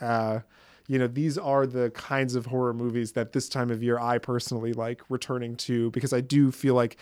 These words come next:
there's value beyond just the carnage and the allegory simply contained within the horror elements. Like, this one endeavors to be, uh, cross-genre in its sensibilities and its ambitions.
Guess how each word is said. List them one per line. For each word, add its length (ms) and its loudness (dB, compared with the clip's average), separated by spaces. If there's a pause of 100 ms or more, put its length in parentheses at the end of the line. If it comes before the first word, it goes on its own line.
(200)
there's 240 6
value 540 6
beyond 500 4
just 200 -6
the 80 -4
carnage 920 0
and 200 0
the 360 2 (280)
allegory 600 4
simply 460 2
contained 680 -2
within 440 0
the 280 2 (120)
horror 440 2
elements. 800 -2
Like, 240 -6
this 200 -2
one 280 0
endeavors 640 2
to 140 -2
be, 520 0 (340)
uh, 400 2 (140)
cross-genre 1120 2
in 220 -4
its 200 -6
sensibilities 880 2
and 120 0
its 120 -4
ambitions. 760 -6